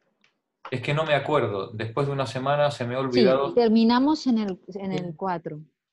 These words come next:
Speaker 2: La
Speaker 1: Sí,
Speaker 2: yo
Speaker 1: yo,
Speaker 2: creo que
Speaker 1: yo, yo lo expliqué. Expliqué
Speaker 2: Sí.
Speaker 1: los parágrafos tres y cuatro, ¿no? Con lo cual
Speaker 2: Sí.
Speaker 1: podemos ir a la lectura directamente.
Speaker 2: Bueno,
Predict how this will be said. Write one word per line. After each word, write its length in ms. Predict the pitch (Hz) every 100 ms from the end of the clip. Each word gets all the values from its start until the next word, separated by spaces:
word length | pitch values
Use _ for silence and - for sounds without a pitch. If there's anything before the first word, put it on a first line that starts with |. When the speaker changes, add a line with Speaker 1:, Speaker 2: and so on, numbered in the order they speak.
| _ - -
Speaker 2:
La 220 | - 175
Speaker 1:
Sí, 240 | 175 185 120
Speaker 2:
yo 140 | 131
Speaker 1:
yo, 40 | 165
Speaker 2:
creo 140 | 247
que 80 | 110
Speaker 1:
yo, 320 | 156 170 - -
yo 180 | 127
lo 80 | 180
expliqué. 640 | 165 - 123 120 107 - -
Expliqué 640 | 117 - 113 113 143 190
Speaker 2:
Sí. 60 | 139
Speaker 1:
los 140 | 120
parágrafos 540 | 123 127 135 135 120 110
tres 200 | 123 110
y 80 |
cuatro, 420 | 101 87 80 - 90
¿no? 160 | 175
Con 120 | 151
lo 100 | 107
cual 180 | 107 139
Speaker 2:
Sí. 60 | 139
Speaker 1:
podemos 360 | 127 131 131 123
ir 100 | 123
a 60 |
la 100 | 123
lectura 460 | 113 110 - 139 143
directamente. 720 | 113 107 - 98 78 - -
Speaker 2:
Bueno, 300 | 196 226 190